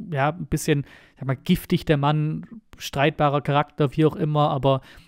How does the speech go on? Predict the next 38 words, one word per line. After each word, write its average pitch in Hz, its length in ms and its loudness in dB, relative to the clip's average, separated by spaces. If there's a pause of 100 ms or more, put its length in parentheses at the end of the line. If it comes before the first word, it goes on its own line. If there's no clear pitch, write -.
(100)
immer, 143 420 0
immer 147 180 -2
sch-, - 180 -6
immer, 151 400 0
immer 151 180 0
frei 139 300 4
raus. 139 420 2 (420)
Jahre, 147 600 4 (100)
Jahrzehnte 147 600 0
bei 143 120 2
Freiburg, 139 460 2
wirklich 143 160 -4
ein, 151 320 -8
äh, - 920 -16
unfassbares 165 720 0
Beispiel 156 440 2
für, 143 200 -4 (320)
für - 180 0
Kontinuität 151 720 0
im 156 140 -4
Verein, 147 400 -2 (320)
nach 147 100 -2
dem 147 80 -2
Abstieg - 360 -4
geblieben, 151 440 -4
in 160 60 -6
die 151 80 0
Europa 156 340 2
League, 147 240 -2
äh, 147 320 2
gegangen 143 320 -2
mit 143 140 -2
Freiburg. 139 480 2 (340)
Weltklasse 151 680 2
Arbeit 147 320 0
der 147 80 0
Mann 139 200 -2
gemacht. 139 440 0